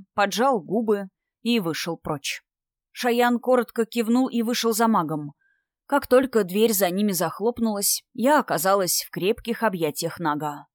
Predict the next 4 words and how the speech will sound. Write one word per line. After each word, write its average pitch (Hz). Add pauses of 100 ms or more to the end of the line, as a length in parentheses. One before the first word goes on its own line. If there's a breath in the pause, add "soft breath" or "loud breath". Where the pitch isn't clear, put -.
(400)
«Хаш!» - (320)
«Тссс, - (400)
всё -
хорошо. 151